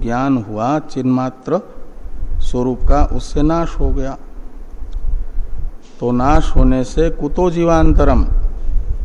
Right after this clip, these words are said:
तो अन्य जीव ही नहीं रहेंगे फिर। तो अन्य जीव न होने से व्यवहार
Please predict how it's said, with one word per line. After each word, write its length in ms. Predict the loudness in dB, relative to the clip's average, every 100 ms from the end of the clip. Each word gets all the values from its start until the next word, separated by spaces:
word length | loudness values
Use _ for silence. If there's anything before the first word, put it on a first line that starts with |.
| 6 6 6 6
तो 260 | 4 2 -2
अन्य 380 | 0 2 4 4
जीव 240 | 4 4
ही 140 | 6 6
नहीं 220 | 6 4
रहेंगे 380 | 2 0 0 0
फिर। 220 | -2 -6 -8 -4 -2 0 0 -2 -8 -6 -6 -6 -10 -12 -14 -18 -10
तो 60 |
अन्य 320 | 0 2 4 4
जीव 200 | 4 6
न 100 | 6
होने 460 | 4 2 2 2
से 360 | 0 0 0 0 0
व्यवहार 840 | 0 0 2 4 4 2 0 -6